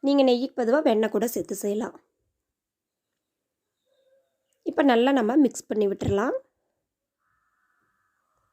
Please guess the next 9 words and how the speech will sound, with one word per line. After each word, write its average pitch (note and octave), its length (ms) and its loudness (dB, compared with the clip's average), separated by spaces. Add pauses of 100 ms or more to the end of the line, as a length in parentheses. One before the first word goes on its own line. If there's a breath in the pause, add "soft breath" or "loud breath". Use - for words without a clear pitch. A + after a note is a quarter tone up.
(1600)
நெய் C#4 180 6
வந்து C4+ 180 2
எல்லா A3+ 200 2
பக்கம் - 260 -12
படுற A3 200 -4
மாதிரி G#3+ 220 -2
மிக்ஸ் - 260 -4
பண்ணி G3+ 160 -4
விட்டுருவோம். G3 420 -8